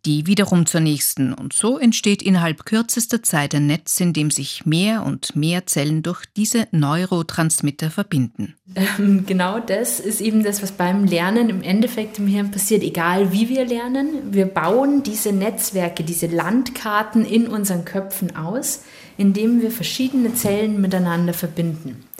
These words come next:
Speaker 2: Man sagt eben, äh, fire together and higher together, also sozusagen was gemeinsam feuert, das verbindet sich, das wird zu einem Netzwerk. Also sozusagen, das kann man immer diese Neurotransmitter und die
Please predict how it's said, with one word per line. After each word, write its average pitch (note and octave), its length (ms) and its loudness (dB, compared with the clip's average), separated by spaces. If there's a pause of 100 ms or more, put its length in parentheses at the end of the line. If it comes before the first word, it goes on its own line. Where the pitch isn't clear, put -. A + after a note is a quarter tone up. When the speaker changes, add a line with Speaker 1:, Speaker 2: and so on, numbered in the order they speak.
(360)
Speaker 2:
Man F3+ 100 0
sagt F3+ 300 -2
eben, F#3 200 2
äh, F3+ 300 2 (200)
fire A3 760 2
together F#3+ 680 2
and E3+ 300 -2
higher A3 480 2
together, A#3 640 -2
also F#3 200 0
sozusagen F3+ 460 0
was F3 280 0
gemeinsam F3+ 720 0
feuert, F#3+ 760 -2 (200)
das - 460 0 (100)
verbindet G3+ 680 2
sich, D4 340 -6
das F#3 200 -2
wird F#3+ 220 0
zu - 120 -2
einem E3+ 200 0
Netzwerk. F#3+ 720 -4 (440)
Also F#3 300 0
sozusagen, F3+ 300 0
das E3+ 160 -2
kann E3+ 120 -2
man E3+ 100 -2
immer A#3 180 2
diese F3 400 -2 (360)
Neurotransmitter F#3 880 0
und E3 180 -2
die F#3 180 4